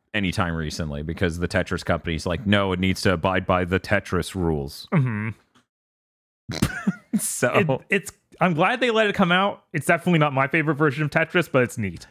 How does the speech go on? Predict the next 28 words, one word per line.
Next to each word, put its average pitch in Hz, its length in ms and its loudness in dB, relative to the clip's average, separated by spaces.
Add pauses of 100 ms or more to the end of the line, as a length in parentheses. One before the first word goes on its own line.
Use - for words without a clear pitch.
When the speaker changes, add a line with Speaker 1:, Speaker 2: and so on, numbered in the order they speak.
Speaker 1:
It'd 226 160 0
be 330 120 2
weird 214 380 2
if 156 60 0
something 165 360 0
came 160 200 2
out 160 160 2
and 147 80 2
I 147 40 2
was 143 160 0
like, 123 240 0
"This 95 200 0
is 113 140 0
my - 180 2
favorite 101 460 -2
version 90 320 0
of 90 100 -2
Tetris." 151 300 -4
You 180 100 2
know 392 200 4
how 381 80 2
many 359 140 0
versions 240 440 2
of 208 100 2
Tetris 208 440 2
there 202 200 2
are? 190 340 2 (180)
Speaker 2:
Uh-huh. 151 460 2